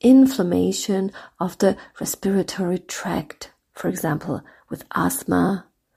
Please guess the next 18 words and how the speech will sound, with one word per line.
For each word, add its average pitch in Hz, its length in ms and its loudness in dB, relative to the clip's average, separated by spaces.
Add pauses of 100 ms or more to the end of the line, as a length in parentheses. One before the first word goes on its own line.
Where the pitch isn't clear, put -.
(300)
bronchitis, - 760 0
or 254 300 6
just - 500 -10 (120)
common - 460 -8
colds. - 1080 -12 (1200)
Thanks 254 640 2
to 170 120 0
its - 220 -2
tonic - 420 0
effect - 580 -8 (100)
on 165 200 -2
the - 260 0 (240)
reproductive 196 920 0
tissue, 202 720 0 (340)
Yashta 233 640 4
Madhu 190 480 0
supports - 760 0
the 254 220 -2